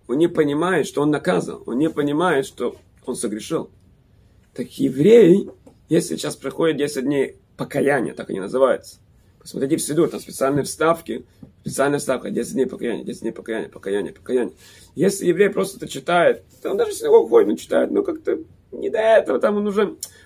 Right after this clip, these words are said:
уже надо, надо же думать, где суку строить, знаете, что дальше, куда там ехать, туда. Так человек, это, не дай Бог, похож на, на того заключённого, который не по-, не, не, не убежал, когда он мог убежать.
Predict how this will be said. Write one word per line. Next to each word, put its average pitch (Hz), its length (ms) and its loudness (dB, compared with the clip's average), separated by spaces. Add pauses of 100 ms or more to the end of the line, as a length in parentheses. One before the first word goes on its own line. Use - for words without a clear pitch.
(100)
уже 190 160 0
надо, 196 320 4
надо 196 220 4
же 185 160 -2
думать, 156 540 0
где 170 100 4
суку 190 340 -2
строить, 156 640 2
знаете, 139 320 -2
что 117 160 -8
дальше, 175 480 4
куда 110 240 -2
там 113 140 -6
ехать, 165 400 0
туда. - 240 -8 (720)
Так - 160 -8
человек, 170 540 0
это, - 200 -8 (100)
не 156 120 -4
дай 185 200 0
Бог, - 200 0
похож 202 380 -2
на, 156 240 -2
на 139 140 -6
того 165 240 -4
заключённого, - 520 -2
который 175 360 -2
не 170 120 2
по-, 165 140 -4
не, 165 340 -2
не, 165 240 4
не 160 160 0
убежал, 160 440 0
когда 135 200 -4
он 127 80 -4
мог 151 220 -4
убежать. 160 440 -6